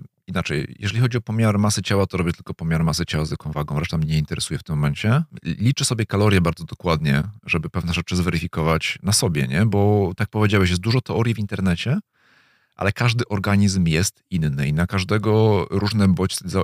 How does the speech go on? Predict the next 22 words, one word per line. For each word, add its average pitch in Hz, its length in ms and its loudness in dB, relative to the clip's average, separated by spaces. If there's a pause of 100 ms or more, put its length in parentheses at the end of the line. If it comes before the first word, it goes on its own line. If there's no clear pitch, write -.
działają 92 320 4
trochę 82 240 -2
inaczej. 73 480 -2
Więc 85 260 -2
ja 92 120 -2
chcę - 180 -4
mieć 95 220 0
track - 360 -8
record, 120 480 -6 (120)
jak 101 440 0 (420)
dana 98 220 4
ilość 87 280 -2
kalorii 87 540 0
na 76 80 -10
mnie 82 140 -4
wpływa, - 360 -6
tak? - 280 -6 (140)
I, - 80 -8
i, - 680 -6
i - 20 -4
jakie 76 220 0
parametry 87 600 2